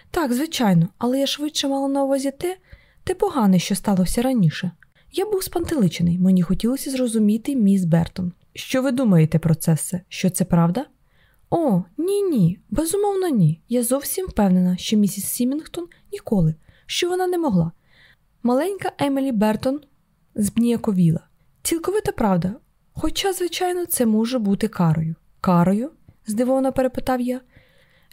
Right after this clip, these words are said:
Емілі Бертон була така рожева, така схожа на дрезденську пастушку.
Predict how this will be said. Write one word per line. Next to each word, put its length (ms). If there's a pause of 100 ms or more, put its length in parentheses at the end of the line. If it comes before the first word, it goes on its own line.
Емілі 340
Бертон 500
була 240
така 260
рожева, 520 (200)
така 260
схожа 420
на 140
дрезденську 640
пастушку. 600